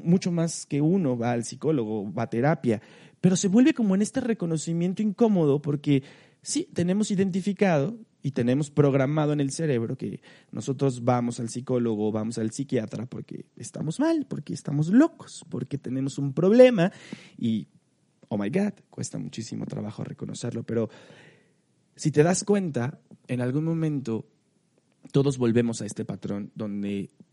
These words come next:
perseguimos ser percibidos de una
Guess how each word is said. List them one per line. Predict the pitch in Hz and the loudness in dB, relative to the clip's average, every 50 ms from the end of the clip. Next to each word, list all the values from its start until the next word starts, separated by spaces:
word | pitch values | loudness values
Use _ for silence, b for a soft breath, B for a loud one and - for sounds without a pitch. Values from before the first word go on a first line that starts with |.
| _ _ _ _ - | _ _ _ _ -6
perseguimos | 117 113 110 - 117 107 117 120 120 117 110 104 107 - - _ _ | -6 -4 -4 -6 -6 -4 -2 -2 -2 -2 -2 -4 -8 -10 -16 _ _
ser | - - - - 117 113 120 - _ - - _ _ _ _ _ _ _ _ _ _ _ _ _ _ _ _ _ _ _ _ _ _ _ _ _ _ _ _ _ _ - - | -16 -8 -4 -2 -2 -2 -2 -6 _ -16 -20 _ _ _ _ _ _ _ _ _ _ _ _ _ _ _ _ _ _ _ _ _ _ _ _ _ _ _ _ _ _ -4 0
percibidos | - 151 143 139 120 - 127 113 110 143 185 202 170 - 95 80 - - - - - _ b b b b b b b b b b b b b b b _ | 2 2 2 2 0 -2 -2 -2 0 0 0 -2 -2 -4 -8 -10 -10 -14 -18 -20 -20 _ b b b b b b b b b b b b b b b _
de | - - 123 117 | -4 -2 0 2
una | 113 117 120 120 127 131 127 120 104 - - | 2 2 0 0 0 0 0 -2 -4 -6 -12